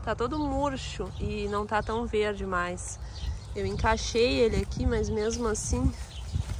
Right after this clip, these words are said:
já fazem doze dias e ele não se ajeitou. Então, como ele tá bem murchinho, olha, eu corro o risco de perder essa planta aqui.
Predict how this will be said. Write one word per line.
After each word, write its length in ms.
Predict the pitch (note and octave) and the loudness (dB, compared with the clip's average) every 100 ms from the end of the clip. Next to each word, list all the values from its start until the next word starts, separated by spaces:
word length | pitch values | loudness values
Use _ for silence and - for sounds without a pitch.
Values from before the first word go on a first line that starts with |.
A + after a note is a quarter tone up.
| - - - - - - - - - | -8 -10 -10 -10 -10 -6 -4 -6 -4
já 100 | G3 | -2
fazem 500 | - G3 G#3+ G#3+ G#3 | 4 4 4 2 2
doze 340 | G3+ A#3+ A#3+ | 2 2 2
dias 580 | F#3+ G3 A3+ A#3+ - - - - - - - - - - - - - - | -2 0 4 4 6 2 2 -2 -6 -8 -4 -4 -4 -10 -12 -12 -12 -2
e 60 | |
ele 260 | G#3+ G#3 A3 A3+ | 0 2 2 2
não 180 | G#3+ A3+ | 2 2
se 140 | B3+ | 4
ajeitou. 480 | A#3 A#3+ B3 - F#3 | 4 4 2 0 0
Então, 520 | F3+ G#3 F#3+ G3+ B3 - - | 0 0 2 2 -2 -4 -2
como 160 | G#3+ G#3+ | 0 0
ele 120 | - | 0
tá 140 | G#3 | 0
bem 220 | G3 G3 B3 | 2 0 0
murchinho, 760 | A3 G3+ - - G#3+ A#3+ A3 | 0 -2 -4 -2 -2 -2 -2
olha, 220 | F3 F3+ - - - - - - - - - - - - - | -2 0 -2 -2 -6 -8 -8 -6 -6 -8 -14 -16 -14 -12 -6
eu 140 | G2+ | -6
corro 280 | - G3 G3+ | -2 -2 0
o 20 | |
risco 320 | G3 - - | 0 0 -2
de 80 | - | -2
perder 280 | - G3 G3 | -2 -2 -4
essa 160 | - | -4
planta 320 | G#3 F3+ G3 G3+ | -4 -2 -2 -4
aqui. 300 | - - | -6 -8